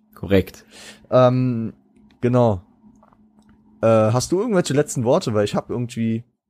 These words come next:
Speaker 2: ich sa-, ich sag jetzt immer, wie Felix Lobrecht sagt, liebt zueinander. Hast du vielleicht was anderes?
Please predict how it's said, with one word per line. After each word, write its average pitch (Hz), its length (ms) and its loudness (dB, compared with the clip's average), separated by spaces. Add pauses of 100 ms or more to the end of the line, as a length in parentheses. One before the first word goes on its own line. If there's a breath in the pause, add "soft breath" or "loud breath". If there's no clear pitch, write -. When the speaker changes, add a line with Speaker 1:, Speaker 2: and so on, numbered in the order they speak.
(480)
Speaker 2:
ich - 160 -4
sa-, 123 140 4
ich 131 120 2
sag 160 200 0
jetzt 151 160 0
immer, 143 480 0
wie 127 100 -8
Felix 139 320 -4
Lobrecht 135 340 2
sagt, 120 200 2
liebt - 240 -4
zueinander. 95 640 -2
Hast 117 180 -6
du 127 40 -4
vielleicht 120 220 -2
was 107 80 -2
anderes? 107 500 -2